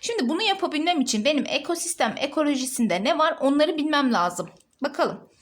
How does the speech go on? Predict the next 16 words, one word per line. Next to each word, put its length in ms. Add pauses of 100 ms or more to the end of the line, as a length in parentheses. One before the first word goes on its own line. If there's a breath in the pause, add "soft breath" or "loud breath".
(360 loud breath)
Popülasyon, 720
komünite 640
ve 60
ekosistem 840
arasındaki 600
ilişki 720 (260 loud breath)
örneklerle 640
açıklar 560
mısınız 500
diye 160
sormuş. 680 (200)
Bu 40
olur 280
e-, 260
ekosistem 600
ekolojisinde. 840